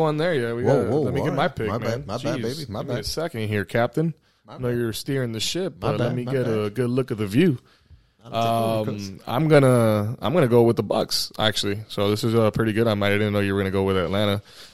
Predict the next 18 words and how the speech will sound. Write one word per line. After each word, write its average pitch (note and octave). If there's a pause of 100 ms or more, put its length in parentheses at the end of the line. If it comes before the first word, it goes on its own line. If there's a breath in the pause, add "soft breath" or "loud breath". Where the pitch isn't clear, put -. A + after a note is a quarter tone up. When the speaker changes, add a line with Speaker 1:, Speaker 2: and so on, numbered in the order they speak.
Speaker 1:
I'm A#2
gonna C#3
go B2+
with B2
the A2+
Bucks A#2+
s-, -
for -
the G#2
sole C#3
reason B2
that, A2
you A#2+
know A#2+
me, A#2+
I'm G#2+
Mister A2+
Excuses. A2+